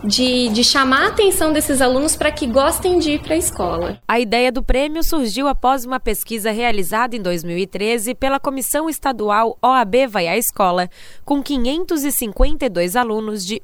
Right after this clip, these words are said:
Speaker 2: oito escolas e quarenta e seis professores de Florianópolis, Biguaçu, Palhoça e São José. O levantamento apontou que oitenta e dois por cento dos alunos sofrem bullying.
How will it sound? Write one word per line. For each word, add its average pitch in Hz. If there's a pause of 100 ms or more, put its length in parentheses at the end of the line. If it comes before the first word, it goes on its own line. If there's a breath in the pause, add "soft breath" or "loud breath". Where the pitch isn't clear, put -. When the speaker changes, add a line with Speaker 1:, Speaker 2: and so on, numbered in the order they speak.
Speaker 2:
oito 349
escolas 226 (280 loud breath)
e 269
quarenta 294
e 254
seis -
professores 208
de 180
Florianópolis, 202
Biguaçu, 233
Palhoça 240
e 262
São 285
José. 240 (440)
O 262
levantamento 277
apontou 240
que 240
oitenta 269
e -
dois 214
por 180
cento 233
dos 220
alunos 226
sofrem 269
bullying. 175